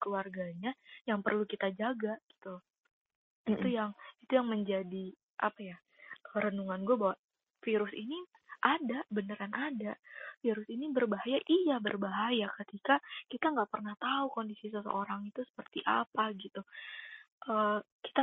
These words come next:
Speaker 1: nggak pernah tahu riwayat penyakit seseorang itu seperti apa. Caranya, ya itu lo harus bener-bener saling jaga. Saling jaga yang, eh, ya lo harus bener-bener sabar deh gitu.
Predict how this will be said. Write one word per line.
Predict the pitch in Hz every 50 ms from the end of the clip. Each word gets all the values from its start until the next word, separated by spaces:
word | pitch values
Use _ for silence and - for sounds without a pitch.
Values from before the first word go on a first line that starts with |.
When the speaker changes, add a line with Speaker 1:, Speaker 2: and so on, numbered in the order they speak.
| 262
Speaker 1:
nggak | 262 320 - -
pernah | 233 226 220 214
tahu | - 233 233 233 240 247 240
riwayat | 233 220 214 208 202 208 202 202 _
penyakit | - 208 202 202 - 208 -
seseorang | - 208 - - 208 208 202 196 202 202 208
itu | - 240 240
seperti | - - - - - - 208
apa. | - _ - - - _
Caranya, | - 208 202 202 202 208 240 294 302 - - - - - - - - 254
ya | 247
itu | 277 - 311
lo | 285 294 277 254
harus | 240 226 214 220 - -
bener-bener | 208 208 208 202 202 190 196 196 214 233 - - -
saling | 208 208 214 214 208 208 202 196
jaga. | 202 196 202 208 208 214 214 202 202 - _ _ _ _ _ _ _ _ _ _ _ _ _ _ _ _ _
Saling | - - - - - 220 208 202
jaga | 208 202 196 233 240
yang, | 247 240 226 226 220 - - - - - - - - - - _ _ - -
eh, | 220 214 208 208 208 208 208 208 208 208 - _ _ _ _ _ _ _ _ _ -
ya | 233 220 214
lo | 226 269 311 311 277
harus | -
bener-bener | - 202 202 214 202 202 202 202 202 202 - -
sabar | 196 202 202 202 233 240 - 233
deh | 262 269 269 254
gitu. | - 208 202 - -